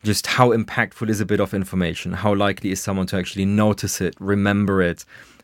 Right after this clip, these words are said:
pay attention to it. And again, you get into these sort of hierarchies of information and how you should best present them,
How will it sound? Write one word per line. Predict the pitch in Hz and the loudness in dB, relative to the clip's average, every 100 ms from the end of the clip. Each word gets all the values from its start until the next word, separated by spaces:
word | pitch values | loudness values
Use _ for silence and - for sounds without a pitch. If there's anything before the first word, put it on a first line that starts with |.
| - | -4
pay | 104 | 2
attention | 104 98 117 104 110 95 | 2 4 2 2 0 -4
to | 95 | -6
it. | 85 87 | -6 -2
And | 98 | 0
again, | 92 101 98 | 2 2 2
you | |
get | 98 98 | 0 0
into | 95 101 | -2 -2
these | 95 | -2
sort | - 87 | -4 -8
of | |
hierarchies | - 110 113 104 - 101 95 | 0 2 4 2 -2 -8 -6
of | 95 | -8
information | 98 101 101 101 104 - 98 95 | -6 -6 -2 0 0 -2 -2 0
and | 92 | 0
how | 92 104 | 2 2
you | 95 | 0
should | - 92 | -4 -2
best | 98 - | -4 -4
present | - 95 98 98 | -6 0 0 0
them, | 95 92 | -2 -2